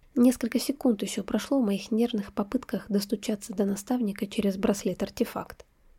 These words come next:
Без толку, все было без толку. Я была в ловушке. Раздраженно глянула вслед Рейсу, посмевшему дергать меня, а потом... Потом до меня дошло,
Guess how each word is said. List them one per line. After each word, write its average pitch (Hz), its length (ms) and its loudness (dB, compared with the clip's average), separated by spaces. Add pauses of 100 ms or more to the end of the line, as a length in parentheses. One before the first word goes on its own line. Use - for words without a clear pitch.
(160)
Без 180 360 0
толку, - 400 -10
все 226 400 6
было 214 300 4
без 185 260 -10
толку. - 380 -8 (360)
Я 285 220 6
была 254 220 8
в 233 100 4
ловушке. 262 760 6 (640)
Раздраженно 214 580 4
глянула 190 380 2
вслед - 320 -6
Рейсу, 208 400 2
посмевшему 180 720 -4
дергать 202 360 2
меня, 185 260 -6
а - 20 -14
потом... 233 380 0 (960)
Потом - 480 -2
до 220 100 2
меня 214 240 0
дошло, 196 720 -2